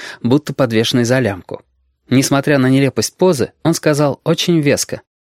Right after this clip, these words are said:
«Я все науки перетряхнул в информатории. Всё узнал и рассчитал. Звёзды часто зажигаются от столкновения. Летят в пространстве два камешка или две песчинки. И если скорость световая,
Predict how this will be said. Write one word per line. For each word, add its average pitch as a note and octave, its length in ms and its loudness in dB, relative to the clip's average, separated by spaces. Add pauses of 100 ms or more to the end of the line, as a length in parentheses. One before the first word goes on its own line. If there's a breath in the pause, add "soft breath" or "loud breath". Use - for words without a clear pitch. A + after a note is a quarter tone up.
(500)
«Я F#3 480 2
все - 340 2
науки C#4+ 420 4
перетряхнул C#3+ 580 0
в G#3+ 100 2
информатории. F#3 720 0 (280)
Всё D4 300 2
узнал G3 340 2
и - 20 2
рассчитал. - 560 -2 (400)
Звёзды D#3 500 2
часто G#3+ 380 0
зажигаются E3+ 560 2
от F3 80 -2
столкновения. F#3+ 720 0 (460 loud breath)
Летят A3 320 2
в - 60 -20
пространстве F#3 540 -2
два F3 180 0
камешка G3+ 540 -4 (200)
или A#3+ 180 2
две E3+ 160 2
песчинки. G3+ 640 -4 (380 loud breath)
И F3 60 4
если A3+ 240 2
скорость A3+ 320 2
световая, G#3+ 600 0